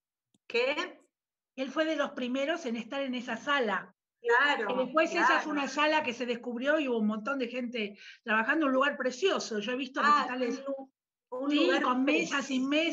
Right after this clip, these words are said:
Speaker 1: precioso.
Speaker 2: con livings, precioso lugar.
Speaker 1: Precioso lugar, sí, precioso.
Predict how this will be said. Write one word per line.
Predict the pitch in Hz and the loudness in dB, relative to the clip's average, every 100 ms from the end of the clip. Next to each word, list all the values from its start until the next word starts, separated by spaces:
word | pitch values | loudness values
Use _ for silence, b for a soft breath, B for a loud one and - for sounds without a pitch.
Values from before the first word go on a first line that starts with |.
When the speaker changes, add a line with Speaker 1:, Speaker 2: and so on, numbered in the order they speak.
| 302 | 0
Speaker 1:
precioso. | 262 - | 0 0
Speaker 2:
con | 247 | -4
livings, | 254 320 302 269 254 | 0 0 0 -4 -6
precioso | 254 262 320 320 311 | -6 -6 -4 -4 -2
lugar. | 247 226 190 190 _ _ | -2 -4 -6 -12 _ _
Speaker 1:
Precioso | 214 202 - - - 262 294 - 254 | -10 -10 -12 -20 -10 -2 -2 -2 -6
lugar, | 214 190 233 247 208 185 - | -6 0 2 2 0 -6 -10
sí, | _ _ 220 240 202 | _ _ -6 -4 -6
precioso. | 180 170 - 247 240 196 - 185 185 | -8 -18 -10 -6 -4 -6 -14 -20 -20